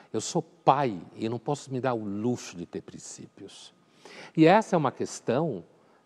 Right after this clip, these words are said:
ah, que, eh, é absolutamente real.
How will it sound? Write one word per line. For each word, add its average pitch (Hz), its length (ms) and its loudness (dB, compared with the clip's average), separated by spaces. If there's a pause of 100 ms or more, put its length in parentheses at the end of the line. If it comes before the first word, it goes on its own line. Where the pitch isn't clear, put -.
ah, 101 580 0
que, 117 800 -4
eh, 87 800 -4 (720)
é 143 160 -2
absolutamente 160 800 0
real. 135 420 -2